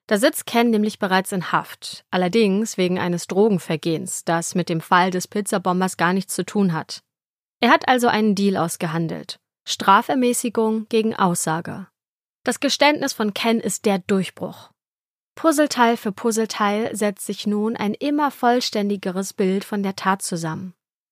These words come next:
Kens Aufgabe war es, beim Bankraub Schmiere zu stehen, ebenso wie Floyds. Bill hat die Bombe gebaut und die Pizzen bestellt.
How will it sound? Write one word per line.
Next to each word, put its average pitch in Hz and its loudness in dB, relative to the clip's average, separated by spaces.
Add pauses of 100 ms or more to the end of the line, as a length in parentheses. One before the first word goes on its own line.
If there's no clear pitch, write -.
(240)
Kens 214 -2
Aufgabe 254 2
war 254 4
es, - -4
beim 196 -2
Bankraub 208 0
Schmiere 208 0
zu - -8
stehen, 185 -6 (100)
ebenso 208 2
wie 214 2
Floyds. 202 0 (500)
Bill 311 4
hat 285 0
die 233 2
Bombe 214 4
gebaut 185 0
und 190 0
die 202 -2
Pizzen 196 0
bestellt. 175 -4